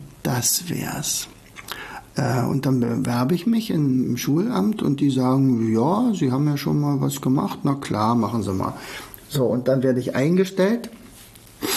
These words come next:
und komme ich in die Schule, die freuen sich, "Aha, eine Stelle ist besetzt, wunderbar. Äh, Sie können Englisch, na prima, dann sind Sie der neue Englischlehrer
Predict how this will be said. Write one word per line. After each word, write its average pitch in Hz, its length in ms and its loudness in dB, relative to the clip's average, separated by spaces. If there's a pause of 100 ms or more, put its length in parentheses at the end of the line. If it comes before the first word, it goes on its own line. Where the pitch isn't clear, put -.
(960)
und 147 120 2
komme 127 180 4
ich - 80 -2
in - 80 -4
die - 100 -6
Schule, 202 360 2
die 127 100 2
freuen 151 380 0
sich, 180 240 0
"Aha, 135 320 2
eine 131 240 2
Stelle 123 320 -2
ist - 200 -4
besetzt, 123 640 -4 (340)
wunderbar. 120 840 2 (440)
Äh, 139 200 2
Sie 123 140 0
können 147 240 2
Englisch, 190 420 2
na 131 80 4
prima, 160 420 2
dann 127 200 2
sind 120 180 0
Sie - 120 -2
der 113 180 0
neue 107 260 0
Englischlehrer - 840 -4